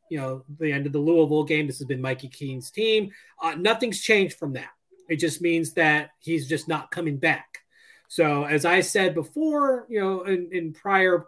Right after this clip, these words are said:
podcasts, until he's back behind, you know, uh, you know, behind the center, taking the snap, he's not back. Well, this is no different. He's not back. Uh, that, you know, life, life moves on. You know, things go forward.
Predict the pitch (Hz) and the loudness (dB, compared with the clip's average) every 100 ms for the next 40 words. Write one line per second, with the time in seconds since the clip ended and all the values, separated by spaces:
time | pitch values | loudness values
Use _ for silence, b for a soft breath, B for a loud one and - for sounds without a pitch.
0 | - 190 170 175 165 156 165 143 196 196 | -4 -2 -2 -2 -4 -4 -6 -4 -2 0
1 | 185 165 143 190 185 - 151 160 139 - | 0 -2 2 4 2 -2 -8 -6 -8 -10
2 | - 165 143 143 160 156 151 139 131 156 | -6 -4 -4 -4 -6 -6 -8 -8 -6 -6
3 | 139 - 214 202 B B - 170 160 143 | -4 -2 0 0 B B 2 2 2 -6
4 | - 196 185 - 151 175 156 - 151 127 | 0 0 0 -6 -4 -2 -4 0 0 0
5 | - _ _ _ 160 147 143 139 147 151 | -6 _ _ _ -2 0 0 0 0 -2
6 | 139 151 151 214 208 214 - _ _ _ | 0 2 4 2 2 -2 -4 _ _ _
7 | - 147 131 151 147 190 190 180 180 - | -10 -8 -4 -4 -2 4 4 4 0 -14
8 | b b - - 135 156 - - 170 139 | b b -12 -4 -2 -2 -6 -8 -4 -4
9 | 139 156 160 156 151 - _ - 170 175 | -6 -4 0 0 -2 -8 _ -4 -2 0
10 | 214 208 220 262 - - 156 139 131 170 | 2 2 2 0 -2 -8 -8 -6 -4 -2
11 | 170 156 175 170 208 214 202 | -2 0 0 2 2 0 0